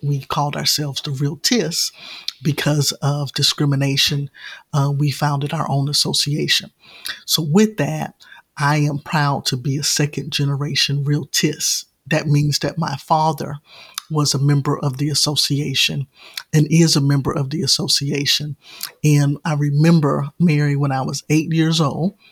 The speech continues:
my dad was a real estate broker here in Houston. Um, he had one of the largest Black-owned offices here in the, in the city,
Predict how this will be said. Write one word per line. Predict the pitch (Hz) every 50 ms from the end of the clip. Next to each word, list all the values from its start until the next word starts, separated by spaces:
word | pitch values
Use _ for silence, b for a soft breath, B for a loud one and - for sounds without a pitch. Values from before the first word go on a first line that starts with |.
| B B B B B B B B _ -
my | 151 147 143
dad | 139 139 151 147 147 143 143 143 151 175 175 - _
was | 143 143 156 151 139 -
a | 143
real | 135 147 147 143
estate | 143 - - - - 143 151 143 131 - - _
broker | - 143 139 - - 143
here | 135 - 147 147 156
in | 135
Houston. | 127 - 156 147 - - - 147 143 143 131 - B B B B B B B B -
Um, | 147 139 147 151 135
he | 135 139
had | 143 139 - 147
one | 139 139
of | 143 135
the | 135
largest | 131 135 135 135 147 139 - 147 139 - - -
Black-owned | - 151 147 143 - - 139 139 139 143 139 165 - _ -
offices | 165 139 - - 139 - - 143 135
here | - - 147 143 135 135 139
in | - 185 147 139 135 139
the, | 143 -
in | - 151 147 139
the | 139 135
city, | - - - 151 139 143 147 -